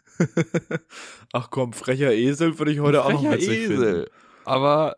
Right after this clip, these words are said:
Speaker 2: totlachen. Und
Speaker 1: Mit
Speaker 2: hier
Speaker 1: wem machst du denn hier den Podcast, wenn nicht mit einem frechen Esel?
Speaker 2: Und Diogenes hat danach berichtet, dass Chry-, Chrysippos von Solol sich auch über einen frechen Esel totgelacht hat.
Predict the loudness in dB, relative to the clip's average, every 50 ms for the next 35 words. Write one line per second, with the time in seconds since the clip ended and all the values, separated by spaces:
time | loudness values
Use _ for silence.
0 | -12 -8 -6 -4 -4 -4 -2 -2 -2 -2 -2 -4 -6 -6 -4 -2 0 2 4 4
1 | 4 4 4 4 2 2 2 4 4 4 4 4 2 2 0 0 0 0 0 0
2 | 0 2 2 2 2 2 2 0 0 0 -2 -2 -2 -4 -4 -4 -2 -2 -2 -2
3 | -2 -2 -2 -2 -2 -2 -2 -4 -4 -4 -6 _ _ _ _ _ _ _ _ _
4 | _ _ _ _ _ _ -20 -20 _ _ -6 -4 -4 -2 0 2 2 2 2 0
5 | -2 0 -2 -2 -2 -4 -4 -2 -2 -2 -2 -4 -4 -4 -4 -4 -4 -4 -6 -4
6 | -2 -2 -4 -4 -6 -14 -20 -12 -8 -6 -6 -6 -6 -8 -12 -14 _ _ _ _
7 | _ _ -18 -16 -16 -8 -4 -4 -2 -2 -2 -2 -2 0 0 0 0 0 -2 -6
8 | -4 -2 -2 0 2 2 2 4 4 4 2 2 0 -2 -2 -2 -2 -2 0 0
9 | 2 0 -2 -4 -6 -2 0 0 0 0 -4 -10 -8 -8 -8 -8 -6 -6 -4 -4
10 | -4 -4 -4 -4 -4 -4 -6 -6 -6 -4 -2 -2 -2 -2 -4 -6 -8 -8 -8